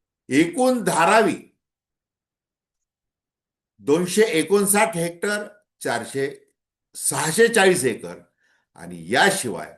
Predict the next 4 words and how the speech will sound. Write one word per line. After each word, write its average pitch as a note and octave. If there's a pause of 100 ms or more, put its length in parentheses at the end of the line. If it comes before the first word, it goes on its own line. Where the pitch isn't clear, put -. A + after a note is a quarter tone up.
पुनर्वसनासाठी C#3+
अतिरिक्त, G3 (880)
म्हणजे C3+
जे G3+